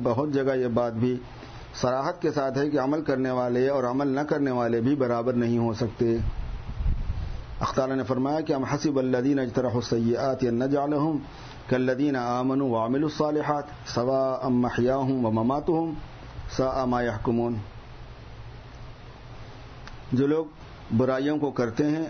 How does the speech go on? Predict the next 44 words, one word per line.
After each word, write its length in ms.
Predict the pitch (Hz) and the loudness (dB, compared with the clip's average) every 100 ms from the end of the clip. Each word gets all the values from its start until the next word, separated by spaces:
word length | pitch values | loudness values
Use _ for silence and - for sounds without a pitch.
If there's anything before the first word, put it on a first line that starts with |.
| 120 | 2
وہ 160 | 131 | 2
یہ 100 | 139 | 2
سمجھتے 500 | 135 143 143 131 139 | 2 0 0 0 0
ہیں 140 | 139 151 | 2 0
کہ 140 | 151 | 0
کیا 180 | - 131 | 0 0
ہم 260 | 123 135 | 2 2
ان 140 | 147 160 | 2 2
کو 240 | 165 165 | 2 2
اور 120 | 135 | 2
ان 100 | 131 | 2
لوگوں 360 | 131 139 151 160 | 4 2 2 2
کو 180 | 147 123 | 2 2
جو 80 | 127 | 2
ایمان 400 | 123 131 143 139 | 2 2 2 2
کے 120 | 139 | 0
ساتھ 220 | 131 127 | 0 0
اچھے 240 | 120 - | 0 2
عمل 240 | 135 127 127 | 2 2 0
کرتے 360 | 127 117 127 | 0 0 0
ہیں 120 | 123 139 | 2 2
وہ 140 | 135 | 2
برابر 460 | 113 113 135 175 175 | 2 0 0 0 -2
ہیں، 80 | 165 - - - - - - - - - - - - | -6 -10 -12 -10 -10 -12 -14 -14 -12 -12 -12 -8 -2
ان 160 | 139 | 0
کا 120 | 143 | 0
جینا 280 | 123 123 143 | 0 0 2
اور 140 | 151 139 | 0 0
ان 120 | 135 | -2
کا 120 | 139 | 0
مرنا 320 | 120 101 123 | 0 2 0
برابر 420 | 139 147 156 156 | 2 0 0 0
ہے؟ 380 | 147 143 - - - - - - - - - | 0 -2 -6 -14 -16 -16 -16 -14 -16 -10 -2
اگر 240 | 131 175 | 2 2
کوئی 200 | 180 175 | 2 2
ایسا 220 | 147 156 | 2 0
سوچتا 380 | 139 131 117 139 | 0 0 2 0
ہو 140 | 139 | 2
تو 100 | 156 | 2
یہ 120 | 151 135 | 2 2
بہت 180 | 123 135 | 2 2
برا 240 | 120 123 | 2 2
فیصلہ 400 | 131 117 110 117 | 2 0 2 2
ہے۔ 220 | 113 113 | 2 2